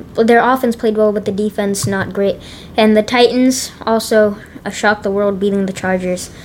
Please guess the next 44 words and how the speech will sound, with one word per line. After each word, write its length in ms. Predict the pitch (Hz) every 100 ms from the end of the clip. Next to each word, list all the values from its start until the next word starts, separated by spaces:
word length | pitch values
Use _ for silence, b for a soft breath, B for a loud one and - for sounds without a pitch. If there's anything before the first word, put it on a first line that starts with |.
| B B B
and 140 | 202
are 60 | 202
now 180 | 202 196
one 220 | 202 214
and 160 | 196
one, 160 | 190 202
I 40 |
think, 300 | 214 220 208
and 460 | 190 185 180 - 190
beat 180 | 208 202
them 220 | 202 190
twenty-seven 520 | - 240 262 254 220
to 60 | 208
twenty-four. 560 | - 202 196 180 180 -
On 180 | 196 202
to 80 | 208
the 80 |
next 240 | 202 196 -
game, 140 | 202
forty-niners 600 | - 240 269 226 220 220
versus 260 | 208 196 196
the 60 | 185
Rams. 280 | 190 196 - B B B B
The 60 |
forty-niners 640 | - 226 240 226 226 226 220
beat 360 | 226 220 -
the 60 | 214
Rams 340 | 208 208 208
thirty 320 | - 220 226 233
to 100 | 220
twenty-three, 680 | - 220 214 196 196 196 B B B B B -
and 340 | 202 202 202
Brock 220 | 214 220
Purdy 220 | 233 220
having 260 | 220 214 208
an 120 | 202
o-, 200 | 208 208 - - -
okay 420 | 226 240 - 220 214
to 340 | - 208 196 190 - - - -
good 220 | 196 202 196
game, 380 | 202 202 196 -
and 400 | 196 196 196 -
the 80 |
Rams 580 | 202 226 226 226 - -